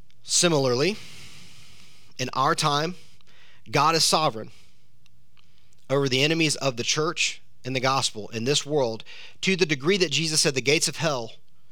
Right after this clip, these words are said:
will not prevail against her," because God has said that in Christ, "I will bring her to be with me where I am, and I will establish her eternally in my land, in my kingdom, under my blessing, in my rule." I will do what I'm doing.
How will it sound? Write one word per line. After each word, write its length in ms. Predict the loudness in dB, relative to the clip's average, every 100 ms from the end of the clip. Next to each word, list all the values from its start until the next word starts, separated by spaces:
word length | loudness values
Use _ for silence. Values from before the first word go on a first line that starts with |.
| -12 -8
will 80 | 0
not 160 | 0 2
prevail 300 | 2 4 4
against 340 | 2 2 0
her," 220 | -2 -4 -8 -12 -12 -12 -12 -6
because 300 | 0 4 4
God 220 | 6 6 6
has 180 | 4
said 400 | 6 6 6 4
that 160 | 2 0
in 200 | 2 2
Christ, 680 | 2 4 4 4 4 2 -4 -12 -14 -8 2
"I 140 | 4
will 180 | 4 4
bring 400 | 4 4 4 4
her 240 | 2 2
to 140 | 2 0
be 160 | 2
with 160 | 2 2
me 180 | 2 4
where 200 | 4 6
I 200 | 6 6
am, 240 | 4 4
and 80 | 4
I 60 | 4
will 200 | 4 4
establish 500 | 4 2 4 2 2
her 120 | 2
eternally 640 | 0 0 0 2 2 2
in 160 | 2 2
my 160 | 2
land, 400 | 2 2 2 0
in 140 | -2 2
my 180 | 0
kingdom, 400 | 0 -2 0 0
under 200 | 0 2
my 180 | 4 4
blessing, 420 | 4 4 4 2
in 120 | -2 0
my 160 | 0
rule." 380 | 0 0 -2 -4 -10 -12 -12 -12 -12 -12 -12 -12 -12 -12 -8 2
I 140 | 4
will 340 | 4 4 4 4
do 400 | 4 2 0 -8 -12 -12 -2
what 160 | 2 4
I'm 220 | 2 2
doing. 320 | 0 0